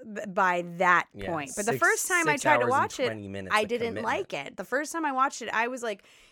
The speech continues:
Speaker 1: it's too slow. I was like, I couldn't get through, even though the first episode's nuts, like, everybody getting murdered, Jesus. But then after that, I was just like, "I don't know." It's, like, too long for training, but not really 'cause it
Speaker 2: Yeah.
Speaker 1: makes sense. But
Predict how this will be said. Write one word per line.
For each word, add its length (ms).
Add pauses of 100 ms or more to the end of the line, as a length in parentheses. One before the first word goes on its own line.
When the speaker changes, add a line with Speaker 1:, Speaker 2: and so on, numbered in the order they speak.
Speaker 1:
it's 360
too 580
slow. 800 (340)
I 100
was 80
like, 100
I 60
couldn't 360
get 200
through, 420
even 220
though 300
the 100
first 300
episode's 400
nuts, 480
like, 280
everybody 360
getting 220
murdered, 480 (160)
Jesus. 500 (440)
But 160
then 480
after 340
that, 220
I 80
was 120
just 160
like, 220
"I 180
don't 140
know." 300
It's, 120
like, 180
too 220
long 440
for 120
training, 540
but 140
not 240
really 420
'cause 160
it 60
Speaker 2:
Yeah. 100
Speaker 1:
makes 160
sense. 600
But 340